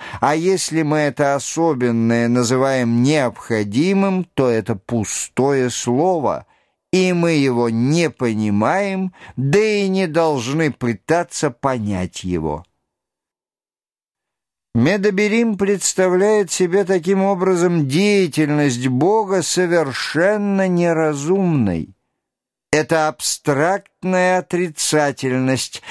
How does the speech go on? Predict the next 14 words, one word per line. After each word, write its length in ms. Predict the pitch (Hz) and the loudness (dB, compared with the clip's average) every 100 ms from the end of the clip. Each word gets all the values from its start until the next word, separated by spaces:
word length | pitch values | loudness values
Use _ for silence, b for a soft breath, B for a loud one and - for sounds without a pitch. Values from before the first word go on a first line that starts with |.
| B | B
связанная 960 | - 147 143 160 185 170 170 165 165 160 | -2 2 2 2 0 -2 -2 0 0 0
с 100 | 143 | -2
пребывающим 1200 | - 143 139 123 127 120 143 151 143 - - 131 | -4 -2 0 2 2 2 0 0 -2 -2 -2 0
единым, 880 | 127 120 127 117 180 175 139 120 101 B B | 2 2 0 0 0 2 2 2 -2 B B
является 1080 | 123 135 143 139 151 180 190 160 - 190 185 | 2 2 2 2 0 0 -2 -4 -2 -2 0
таким 460 | - 185 - 185 | -2 -2 0 0
образом 680 | 185 180 180 185 170 185 170 B B | 0 0 0 0 0 0 -2 B B
основным 880 | 139 147 - 156 151 151 170 202 180 | -2 -2 -2 0 0 0 0 0 -2
понятием 840 | 170 170 170 175 156 165 160 143 | 0 0 0 -2 0 -2 0 0
восточного 1120 | 127 147 - - _ 180 190 - 165 165 156 | 0 0 -2 -8 _ -2 0 -2 -2 0 0
способа 720 | 151 - - 156 143 151 143 139 | -2 -4 -2 -2 0 -2 -2 -2
представления. 1400 | 143 139 123 - 135 131 123 101 92 80 76 - - _ _ _ _ _ _ _ _ - | -2 -2 -4 -4 -2 -2 -2 -2 -2 -2 -6 -10 -14 _ _ _ _ _ _ _ _ -2
Восточные 760 | 120 143 - 196 - 196 208 190 | 0 0 0 0 0 0 0 -2
поэты, 840 | - 202 190 139 151 147 165 160 | -2 0 2 0 -2 -4 -8 -8